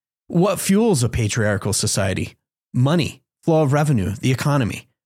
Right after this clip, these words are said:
So actually, if we're going to look at this in the most cynical way possible, feminine ideas becoming lucrative means that more female art will get made. It's extremely heartening.'" Yeah, I mean, again, the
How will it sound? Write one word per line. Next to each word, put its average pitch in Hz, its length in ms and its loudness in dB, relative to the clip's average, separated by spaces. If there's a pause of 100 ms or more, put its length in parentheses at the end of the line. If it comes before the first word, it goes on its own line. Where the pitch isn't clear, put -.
(320)
So - 300 -2
actually, 131 640 -2
if 127 120 -4
we're 156 80 0
going 185 240 2
to 214 100 0
look 180 200 2
at 120 120 -2
this 101 200 -2
in 120 60 2
the 113 80 2
most 120 240 2
cynical 160 360 0
way 113 140 0
possible, 95 680 -4 (500)
feminine 214 360 2
ideas 156 480 0
becoming 143 480 0
lucrative 107 460 0
means 120 300 2
that - 160 -2
more 135 220 2
female 160 440 2
art 120 240 0
will 101 160 0
get 101 200 -2
made. 113 320 -2 (580)
It's 143 180 0
extremely 131 580 2
heartening.'" - 680 -6 (1300)
Yeah, 156 260 -2 (100)
I 185 220 -6
mean, 156 400 2 (140)
again, 135 520 0
the 120 320 0